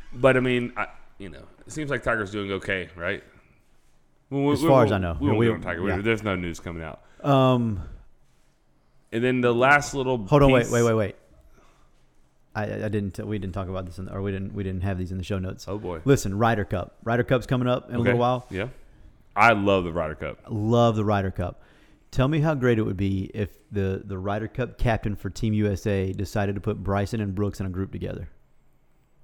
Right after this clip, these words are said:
Speaker 2: Would they fight on the course? Yes or no?
Speaker 1: Yes.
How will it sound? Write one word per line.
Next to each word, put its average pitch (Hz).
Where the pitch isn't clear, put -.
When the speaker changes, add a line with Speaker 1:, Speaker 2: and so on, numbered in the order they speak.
Speaker 2:
Would 135
they 135
fight 123
on 107
the 107
course? 95
Yes 95
or 95
no? 87
Speaker 1:
Yes. -